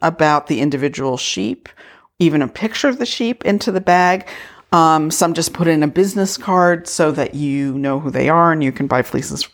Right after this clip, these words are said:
from them again in the future. All of this stuff, which is basically marketing, right? Um, all of this stuff tells me that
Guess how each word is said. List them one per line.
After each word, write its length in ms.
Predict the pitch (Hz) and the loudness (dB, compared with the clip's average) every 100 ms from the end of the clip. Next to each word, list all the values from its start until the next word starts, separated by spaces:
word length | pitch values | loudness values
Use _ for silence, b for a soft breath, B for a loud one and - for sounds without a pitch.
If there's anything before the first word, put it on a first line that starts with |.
| - - | -18 -10
from 220 | - 143 | -2 0
them 180 | 131 127 | 2 0
again 280 | 117 110 120 | 0 -2 -2
in 120 | 113 | -4
the 100 | 127 | -6
future. 480 | - 214 - 202 196 B B B B B - | -4 -2 2 0 0 B B B B B 2
All 260 | 302 453 | 4 4
of 140 | 453 - | 2 2
this 200 | 220 220 | 0 0
stuff, 560 | - 196 170 - - _ _ | 0 2 2 -2 -14 _ _
which 220 | - 180 | -6 -2
is 100 | 226 | -2
basically 520 | 165 185 185 185 165 160 | 2 2 2 0 -2 0
marketing, 760 | 139 135 - - 64 64 139 | 0 -2 -2 -4 -4 -6 -4
right? 340 | 156 127 - _ _ | 0 0 -2 _ _
Um, 340 | - 160 156 156 B B _ | 0 2 2 -2 B B _
all 220 | 190 226 | 2 4
of 120 | 285 294 | 2 2
this 160 | 196 | -2
stuff 480 | - - 131 - - | 0 -2 -4 -6 -16
tells 440 | - - 143 139 139 | -8 -2 0 -2 -4
me 480 | 123 95 87 101 b b b b | -4 -2 -4 -6 b b b b
that 680 | - 147 151 147 147 - - | -6 0 2 2 0 -2 -6